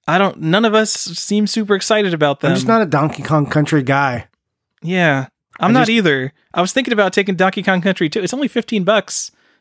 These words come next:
Speaker 1: but I'm actually gonna go with, uh, with Pitfall two, maybe the best game on the Atari twenty-six hundred, for twenty-four dollars. I would not pay that. I would wait for twenty dollars shift, but I'm gonna put in twenty-four dollars 'cause that's what it says there.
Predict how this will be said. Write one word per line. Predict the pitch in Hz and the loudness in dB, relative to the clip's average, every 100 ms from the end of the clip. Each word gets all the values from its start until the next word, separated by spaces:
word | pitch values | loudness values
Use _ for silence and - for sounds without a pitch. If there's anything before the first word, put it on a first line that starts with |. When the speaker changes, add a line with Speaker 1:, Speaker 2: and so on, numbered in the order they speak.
| _ - | _ -2
Speaker 1:
but | 156 | 0
I'm | 190 | 0
actually | 233 - | -2 0
gonna | 214 185 | 0 0
go | 190 175 | 0 2
with, | 160 156 | 2 2
uh, | 156 143 131 127 - | 2 4 2 -2 -4
with | 143 135 | -6 -6
Pitfall | - 285 - 147 | -4 -2 0 0
two, | - 147 131 131 131 _ _ _ - | 0 0 0 -2 -6 _ _ _ -4
maybe | 156 208 220 | -2 0 2
the | 196 | 2
best | 185 180 - | 2 0 0
game | 180 165 | 0 2
on | |
the | 147 | 2
Atari | 135 165 151 | 0 0 0
twenty-six | - 143 143 135 | 0 -4 -2 -6
hundred, | 127 120 127 - _ _ _ _ - _ - | -8 -10 -14 -18 _ _ _ _ -20 _ -6
for | 139 | -4
twenty-four | - 170 165 156 | -2 -2 2 2
dollars. | 135 123 123 175 | 2 -2 -4 -2
I | |
would | 196 | 0
not | 185 170 - | 2 0 0
pay | 165 | 2
that. | 156 151 | 2 2
I | 160 | 0
would | 139 | 0
wait | 147 143 | 0 0
for | 139 | -2
twenty | - 185 151 | -4 -2 2
dollars | 147 135 - | 2 0 -2
shift, | - 135 - - _ _ - | -2 -4 -6 -18 _ _ -10
but | - | -8
I'm | 147 151 | -2 -2
gonna | 135 | -2
put | - 202 180 | -2 0 0
in | |
twenty-four | 170 180 156 156 | 0 0 0 2
dollars | 147 143 139 139 | 2 2 -2 -4
'cause | 139 | -6
that's | 139 139 | -6 -6
what | 143 | -8
it | 135 | -8
says | 139 131 127 | -10 -10 -14
there. | 120 | -18